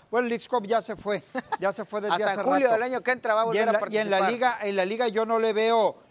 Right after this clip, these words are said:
Speaker 1: yo no le veo por dónde,
Speaker 2: Fíjate,
Speaker 1: ¿no?
Speaker 2: para que Guadalajara tenga en su mejor hombre a Kate Cowell,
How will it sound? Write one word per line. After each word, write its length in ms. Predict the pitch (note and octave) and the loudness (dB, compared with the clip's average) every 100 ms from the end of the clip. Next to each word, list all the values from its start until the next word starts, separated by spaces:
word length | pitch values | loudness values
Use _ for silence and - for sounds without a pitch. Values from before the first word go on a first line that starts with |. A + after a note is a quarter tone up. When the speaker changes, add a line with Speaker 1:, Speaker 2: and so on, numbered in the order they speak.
| _ | _
Speaker 1:
yo 160 | D3+ G#3+ | -2 0
no 120 | A3+ | 0
le 140 | G#3+ | 0
veo 340 | G#3 G#3 G#3+ G#3 | 0 2 2 0
por 300 | G#3 F3+ E3 | 0 0 2
dónde, 160 | D3+ | 0
Speaker 2:
Fíjate, 280 | - B3 D#3 | 2 2 2
Speaker 1:
¿no? 140 | A3 B3+ | 2 4
Speaker 2:
para 220 | A#3 A3 | 2 0
que 140 | A3+ | -2
Guadalajara 640 | G#3 G#3+ G#3 G3 A#3+ A#3 | 0 2 2 2 2 0
tenga 260 | - A3+ A#3 | -2 -6 -6
en 80 | G#3+ | -6
su 120 | G#3 | -6
mejor 360 | F#3+ F3 G#3 A3+ | -6 -4 0 0
hombre 380 | G#3+ F#3 D3+ - | 0 -2 -4 -6
a 140 | D#3 | -6
Kate 220 | - F3+ E3+ | -6 -8 -4
Cowell, 420 | A3 A3+ C4+ | -2 0 0